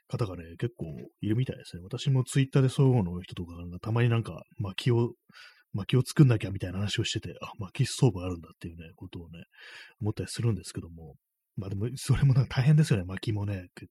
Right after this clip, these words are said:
構。なんかイメージでね、あの、斧とかでね、カコンカコンでね、こうやってるっていうイメージなんですけども、実際どうなんですかね。こう、あれもなんか木を燃やしてね、暖を取るってことになると、結構なんて言うんですかね。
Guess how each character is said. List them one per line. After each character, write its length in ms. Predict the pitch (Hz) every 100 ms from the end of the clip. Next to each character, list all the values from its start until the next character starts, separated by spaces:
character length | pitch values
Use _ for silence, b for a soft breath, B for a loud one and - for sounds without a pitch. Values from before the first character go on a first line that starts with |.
| _
構。 300 | - 87 85 B B B B B B
な 80 | 123
ん 40 | 98
か 60 |
イ 80 | 110
メ 140 | 147
ー 20 | 135
ジ 140 | 90
で 80 | 87
ね、 180 | 90 90
あ 60 |
の、 360 | 90 87 87 85 - -
斧 220 | 135 127
と 100 | 104
か 100 | 92
で 100 | 90
ね、 160 | 90 90
カ 120 | 113
コ 80 | 117
ン 80 | 113
カ 120 | 107
コ 140 | 123
ン 40 | 107
で 100 | 90
ね、 220 | 87 -
こ 160 | - 87
う 80 | 92
や 60 |
っ 20 | 92
て 100 | -
る 100 | 101
っ 40 |
て 100 | -
い 60 | 92
う 20 |
イ 20 | 92
メ 80 |
ー 20 | 95
ジ 60 |
な 80 | 92
ん 60 | 90
で 60 | 87
す 100 | -
け 80 |
ど 120 | 90 87
も、 260 | 82 80 _ _
実 180 | 104 -
際 100 | 123
ど 100 | 135
う 40 |
な 120 | 139 92
ん 60 |
で 80 | 82
す 120 | -
か 100 | -
ね。 60 | 87 87 82 _ _ _ _
こ 260 | - - -
う、 40 | B B B B B -
あ 100 | 107
れ 80 |
も 60 | 165
な 80 | 151
ん 20 |
か 60 | -
木 180 | - 202
を 60 |
燃 260 | 120 110 113
や 60 |
し 120 | 117 -
て 100 | 123
ね、 100 | 107
暖 240 | 123 120
を 60 | 98
取 160 | 104
る 40 | 101
っ 40 |
て 80 | 95
こ 60 |
と 80 | 92
に 80 | 92
な 100 | 98
る 80 | 95
と、 100 | 90 87 85 87
結 180 | - 185
構 140 | - 110
な 160 | 135
ん 80 | 160
て 140 | -
言 40 | 98
う 20 |
ん 120 | 90
で 100 | 92
す 80 | -
か 100 | 95
ね。 260 | 92 85